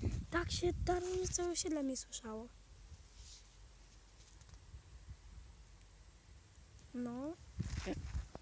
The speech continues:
I to jest właśnie mój ten... Tu, tu coś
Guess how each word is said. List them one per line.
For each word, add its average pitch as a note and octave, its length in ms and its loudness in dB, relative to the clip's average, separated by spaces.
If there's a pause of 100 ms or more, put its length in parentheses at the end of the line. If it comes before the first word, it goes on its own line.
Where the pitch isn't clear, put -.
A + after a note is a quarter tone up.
(1800)
I A#3+ 140 -8
to C#4 80 -4
jest C#4+ 140 0
właśnie A3+ 460 -4 (880)
mój A3 240 -6
ten... A3 520 -8 (4000)
Tu, A#3+ 120 -2
tu B3 240 -2
coś - 260 -6